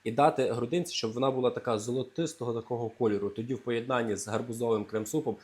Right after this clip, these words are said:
це буде дуже смачно. Добавляю сюди грудинку.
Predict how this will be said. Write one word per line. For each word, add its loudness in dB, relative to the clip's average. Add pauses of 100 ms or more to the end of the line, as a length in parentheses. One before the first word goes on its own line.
(180)
це 0
буде 2
дуже -4
смачно. -6 (260)
Добавляю 6
сюди 2
грудинку. 2